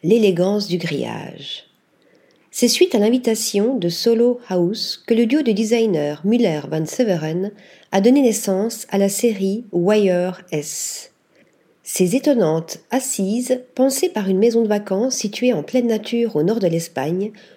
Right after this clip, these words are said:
sont conçues à partir de grillages en acier inoxydable et conviennent aussi bien à une utilisation intérieure qu'extérieure. Le processus de production des sièges s'apparente à un exercice d'équilibre entre la transparence et la résistance.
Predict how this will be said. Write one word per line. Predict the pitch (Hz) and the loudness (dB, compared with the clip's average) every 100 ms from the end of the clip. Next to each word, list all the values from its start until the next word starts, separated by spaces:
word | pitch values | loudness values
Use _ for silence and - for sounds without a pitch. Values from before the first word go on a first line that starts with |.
| - | -6
sont | - | -2
conçues | 214 294 294 - 320 - | 2 2 0 0 -2 -4
à | 185 | -6
partir | 185 220 - 302 226 | -4 -6 -2 -2 0
de | 170 | -2
grillages | 170 226 226 185 208 233 - | 0 0 0 0 -4 -6 -4
en | 180 | -2
acier | 214 226 - 139 | -2 -4 -8 -4
inoxydable | 247 285 285 - 156 143 156 190 208 - - - | 0 0 0 -4 -4 -4 -6 -10 -12 -16 -16 -2
et | 220 | -2
conviennent | - 294 208 175 170 | 2 2 4 2 2
aussi | 294 - | 0 0
bien | 247 226 330 - | 0 0 -2 -6
à | - | 0
une | 180 220 | 2 2
utilisation | 226 247 240 247 - 139 - | 0 0 2 2 0 -6 -2
intérieure | 262 262 185 165 165 170 196 - | -4 -2 -4 -2 -2 -4 -6 -4
qu'extérieure. | 269 214 - 160 139 131 165 - - - _ _ _ _ _ _ - | -6 -4 -8 -8 -8 -10 -14 -18 -20 -20 _ _ _ _ _ _ -2
Le | 190 | -2
processus | - 196 208 202 349 269 | 0 0 0 0 0 0
de | |
production | 202 262 220 214 - 254 240 | 2 2 2 -2 -4 -2 0
des | 170 | -2
sièges | - 160 151 170 214 - | -4 -4 -2 -4 -8 -10
s'apparente | - 254 254 247 311 320 | -4 -2 0 0 0 0
à | |
un | 185 | 0
exercice | 202 202 233 233 165 156 | 0 0 -2 -2 -8 -4
d'équilibre | 254 - 160 170 185 - - - - | -4 -2 -6 -6 -8 -12 -20 -20 -6
entre | 185 185 196 | -4 0 -2
la | |
transparence | 185 269 269 220 180 165 175 208 - | 0 -2 -2 -4 -2 -2 -4 -8 -6
et | 175 | -2
la | 165 | 0
résistance. | 220 196 165 - - - - - - | -2 -4 -6 -8 -10 -12 -14 -14 -16